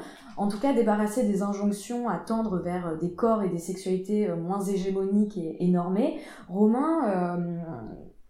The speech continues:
on montre une de tes sculptures dans laquelle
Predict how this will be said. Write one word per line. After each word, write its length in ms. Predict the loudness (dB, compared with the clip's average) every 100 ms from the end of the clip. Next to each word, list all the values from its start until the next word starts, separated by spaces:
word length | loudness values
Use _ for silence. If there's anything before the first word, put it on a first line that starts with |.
| -20 -20 -16 -4
on 120 | 6
montre 420 | 6 6 0 -2 4
une 140 | 4
de 80 | 4
tes 160 | 0
sculptures 640 | -4 -2 -2 -2 0 0 0
dans 100 | 0
laquelle 320 | -2 -2